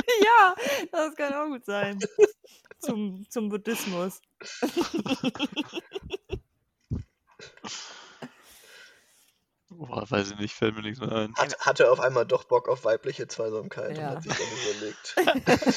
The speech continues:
Speaker 3: <laughs> ist vielleicht doch nicht
Speaker 2: Wollte
Speaker 3: einfach.
Speaker 2: heiraten.
Speaker 1: <laughs> Aber das könnte ich mir sogar vorstellen als Antwortmöglichkeit. Das ist nicht so super, <laughs> super abwegig. Also, was hatten wir?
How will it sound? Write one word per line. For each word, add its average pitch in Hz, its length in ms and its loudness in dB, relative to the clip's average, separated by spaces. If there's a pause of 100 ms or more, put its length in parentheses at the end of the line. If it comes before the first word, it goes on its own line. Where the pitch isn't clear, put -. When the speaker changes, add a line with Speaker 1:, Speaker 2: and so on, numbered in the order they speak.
(380)
Speaker 3:
<laughs> - 0 -
ist 240 140 0
vielleicht - 300 4
doch 123 120 6
nicht 113 180 2
Speaker 2:
Wollte 127 320 8
Speaker 3:
einfach. 180 120 8
Speaker 2:
heiraten. 175 560 2 (100)
Speaker 1:
<laughs> - 2500 4
Aber 262 240 4
das 294 180 0
könnte 359 200 -2
ich - 40 -10
mir 339 140 -6
sogar 320 220 2
vorstellen 240 440 2
als 165 100 -8
Antwortmöglichkeit. 175 960 -8
Das - 680 -18
ist 208 120 -8
nicht 214 160 -4
so 196 80 -12
super, 180 600 4 (140)
<laughs> - 320 6
super - 280 0
abwegig. 143 680 -4 (840)
Also, 180 320 -4
was - 160 4
hatten 233 240 -4
wir? 202 260 -2